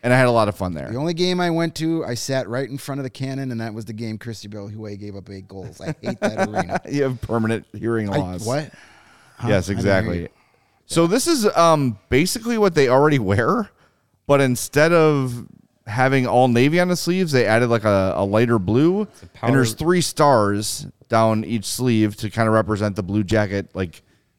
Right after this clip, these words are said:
Speaker 1: you know, the, uh, the Union soldier's
Speaker 3: It's a,
Speaker 1: jacket.
Speaker 3: it's a powder
Speaker 1: Like the
Speaker 3: blue
Speaker 1: buttons.
Speaker 3: color that they've had in their uniforms
Speaker 1: Yeah.
Speaker 3: before. It's black, isn't it?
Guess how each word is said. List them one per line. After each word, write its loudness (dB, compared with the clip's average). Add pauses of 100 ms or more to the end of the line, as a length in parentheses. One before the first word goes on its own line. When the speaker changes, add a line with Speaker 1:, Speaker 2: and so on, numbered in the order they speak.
Speaker 1:
you -8
know, 0
the, -2
uh, -4
the -2
Union 2
soldier's 0
Speaker 3:
It's -10
a, -18
Speaker 1:
jacket. 0
Speaker 3:
it's -2
a -6
powder -2
Speaker 1:
Like -10
the -10
Speaker 3:
blue 0
Speaker 1:
buttons. -4
Speaker 3:
color 0
that -4
they've -2
had -4
in 0
their -4 (140)
uniforms -2
Speaker 1:
Yeah. 2
Speaker 3:
before. 0 (300)
It's -2
black, -6
isn't 0
it? -2